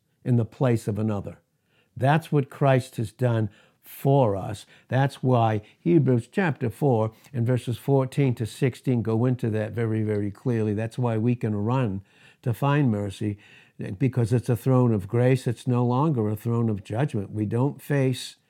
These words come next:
because of Christ, God as a judge, but as a loving father, ready to give his children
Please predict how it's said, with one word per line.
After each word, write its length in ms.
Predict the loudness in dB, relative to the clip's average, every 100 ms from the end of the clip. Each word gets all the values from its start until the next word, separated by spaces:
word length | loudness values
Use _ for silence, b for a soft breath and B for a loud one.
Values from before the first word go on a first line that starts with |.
| b b b
because 440 | 0 4 4 4
of 180 | 0 -4
Christ, 440 | -4 -2 -2 -4
God 280 | -2 2 2
as 180 | 2 -2
a 60 | -6
judge, 580 | -2 2 2 0 -4 b b
but 140 | 0 2
as 160 | 2
a 80 | 2
loving 400 | 2 2 2 2
father, 460 | 0 -4 -2 -4 -8 b
ready 300 | 0 4 4
to 160 | 4 2
give 300 | 4 2 2
his 200 | 0 -2
children 540 | -2 0 0 -2 -4